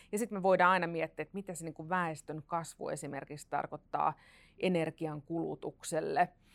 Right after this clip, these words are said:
Jos me mietitään nyt, että meitä on maailmassa kahdeksan miljardia ihmistä suurin piirtein, se on ollut huimaa se kasvu. Ö, mun elinaikanani,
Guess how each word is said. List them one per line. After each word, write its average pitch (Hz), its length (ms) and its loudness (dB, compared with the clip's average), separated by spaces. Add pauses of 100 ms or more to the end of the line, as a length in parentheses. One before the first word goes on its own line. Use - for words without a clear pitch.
(220)
Jos 165 160 -6
me 190 60 0
mietitään 185 560 0
nyt, 175 200 -6
että 165 180 -4
meitä 170 240 0
on 170 60 -2
maailmassa 165 640 0
kahdeksan 160 720 0
miljardia 165 800 2
ihmistä 165 420 -2
suurin 156 420 -2
piirtein, 131 680 -6 (420)
se - 100 -4
on 180 80 2
ollut 175 180 -2
huimaa 185 380 2
se 160 100 -6
kasvu. 170 560 4
Ö, 185 140 4
mun 202 220 -4 (100)
elinaikanani, 185 1120 2